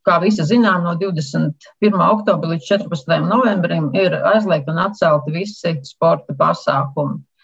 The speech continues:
Jā, ir paredzēti izņēmumi, un tie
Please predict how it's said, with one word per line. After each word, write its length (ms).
Jā, 220
ir 160
paredzēti 640
izņēmumi, 640
un 200
tie 180